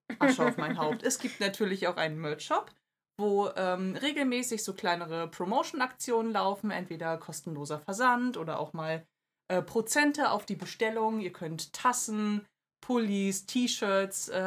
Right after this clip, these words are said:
Speaker 1: alles Mögliche mit, äh, schönen Signature-Sprüchen von uns und auch unseren Logos bedrucken lassen.
Speaker 2: Genau.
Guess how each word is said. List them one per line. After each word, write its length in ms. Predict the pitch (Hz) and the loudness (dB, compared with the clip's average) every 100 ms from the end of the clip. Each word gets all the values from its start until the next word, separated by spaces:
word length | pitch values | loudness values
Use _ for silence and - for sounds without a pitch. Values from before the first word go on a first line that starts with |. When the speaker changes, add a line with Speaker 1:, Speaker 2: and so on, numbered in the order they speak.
| - | 4
Speaker 1:
alles 320 | 254 349 - | 4 4 2
Mögliche 580 | 233 254 208 196 175 208 | 2 2 -4 -4 -2 -2
mit, 420 | 196 190 - - | -4 -6 -8 -4
äh, 240 | 180 180 | -2 -2
schönen 300 | 185 - 240 | -2 -2 -2
Signature-Sprüchen 880 | 240 277 - 175 - 165 - 180 185 | -2 -4 -4 -6 -4 -6 -6 -8 -6
von 220 | - 180 - | -6 -6 -4
uns 300 | 185 247 - | -4 -2 -4
und 140 | 170 | -4
auch 100 | 175 | -4
unseren 280 | 180 175 175 | -4 -6 0
Logos 300 | 269 233 - | 0 0 -4
bedrucken 420 | 156 151 151 165 | -6 -6 -6 -4
lassen. 320 | 151 151 208 | -4 -4 -2
Speaker 2:
Genau. 380 | 330 214 156 208 | 2 2 2 -4